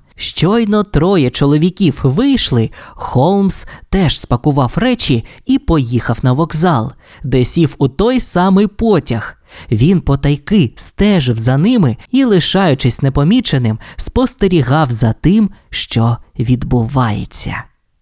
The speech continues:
Той, хто спричинив усі ці дивні події, задумав щось погане. І часу завадити лиху залишалося обмаль.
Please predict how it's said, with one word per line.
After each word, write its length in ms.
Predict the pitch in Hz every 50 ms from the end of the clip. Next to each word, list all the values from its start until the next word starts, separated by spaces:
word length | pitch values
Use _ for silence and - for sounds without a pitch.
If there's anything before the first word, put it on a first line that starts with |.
| _ _ _ _ _ _ _ _ _
Той, 420 | - 127 120 139 160 147 117 110 - - -
хто 240 | - - - 135
спричинив 720 | - - - - 147 143 139 - 180 190 220 208 147 - - -
усі 380 | 151 170 165 - - 226 170
ці 260 | 135 - - 160 143
дивні 440 | 123 127 160 202 190 143 131 131 127
події, 640 | - - 165 165 156 202 262 254 190 131 113 98 - - - _ -
задумав 720 | 196 180 196 214 190 151 127 127 135 165 160 165 175 175
щось 400 | - - - - 113 110 - -
погане. 720 | - - 127 123 107 131 123 110 107 107 101 101 90 - - _ _ _ _ _
І 120 | 143 127
часу 540 | - - - 185 202 220 - - - 110 104 - - -
завадити 720 | 139 123 147 156 147 139 147 143 135 123 117 - - 117
лиху 480 | 113 127 131 - 90 - 196 196 190 - - - -
залишалося 960 | 208 190 247 240 226 226 170 - - 123 117 120 123 120 110 - 151 151 - -
обмаль. 420 | 202 202 170 123 - - 110 101